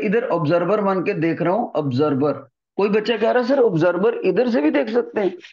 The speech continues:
ना? According to convention, करंट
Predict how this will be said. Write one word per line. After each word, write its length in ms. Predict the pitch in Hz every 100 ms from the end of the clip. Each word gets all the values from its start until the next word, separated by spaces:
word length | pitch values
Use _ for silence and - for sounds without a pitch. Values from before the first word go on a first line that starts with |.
| _ _ -
ना? 360 | 190 226 - -
According 540 | 170 180 190 214 226
to 100 | 240
convention, 600 | 220 202 202 196 247 277 277 - _ _ _
करंट 440 | 214 214 247 285